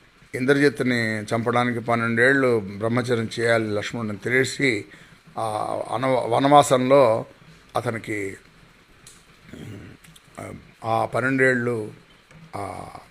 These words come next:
ఆయన బ్రహ్మచర్యంతో పాటుగా ఆ దీక్ష అది చే-, ఇచ్చాడని, అది మన వాల్మీకి రామాయణంలో కనిపించదు. కానీ, ఆ, లక్ష్మణుడు ఇంద్రజిత్తుని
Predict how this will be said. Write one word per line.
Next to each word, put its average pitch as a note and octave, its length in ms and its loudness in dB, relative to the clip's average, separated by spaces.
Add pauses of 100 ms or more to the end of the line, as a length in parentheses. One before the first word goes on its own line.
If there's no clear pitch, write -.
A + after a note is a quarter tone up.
(380)
ఆయన F2 220 -18 (680)
బ్రహ్మచర్యంతో B2 580 0
పాటుగా A2+ 520 -2 (440)
ఆ - 20 -20 (160)
దీక్ష D#3+ 280 6
అది C3 260 6 (480)
చే-, G#2 440 -6 (180)
ఇచ్చాడని, A#2 480 -4 (500)
అది F3 200 6
మన C#3 240 2
వాల్మీకి C3+ 420 -2
రామాయణంలో A#2+ 380 -6
కనిపించదు. B2+ 440 -8
కానీ, C4 220 -4 (680)
ఆ, F#2 300 -14 (140)
లక్ష్మణుడు D3+ 760 2
ఇంద్రజిత్తుని C3 400 -2